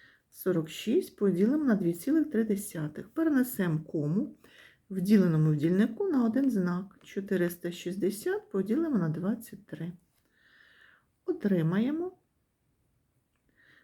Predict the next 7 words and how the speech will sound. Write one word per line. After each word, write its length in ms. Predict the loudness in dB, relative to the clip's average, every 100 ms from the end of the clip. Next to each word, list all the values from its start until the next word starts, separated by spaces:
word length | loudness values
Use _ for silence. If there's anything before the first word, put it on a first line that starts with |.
| _ -8
двадцять. 840 | 0 4 4 2 -2 -8 -8 -8 _ _ _ -2
Х 400 | 0 0 -4 -14 -6
дорівнює 520 | 0 0 2 2 2
двадцять. 760 | 0 -4 -4 -6 -12 -18 -20 _ _ _ _ _ _ _ _ _ _ _ _ _ _ _ _ _ _ _ _ _
Довжина 1120 | -2 2 2 0 4 6 6 2 0 -2 -2 -6 _ _ _ _ _ _ _ _ _ _ _ _ _ _ _ _ _ _ _ _ _ _ _ _ _ _ _ _ _ _ _ _ _ _ _ _
першої 1040 | -2 2 2 0 -6 -8 -4 -2 -2 -4 -8
сторони 1200 | -20 -18 -4 0 0 2 0 0 -4 -2 0 -2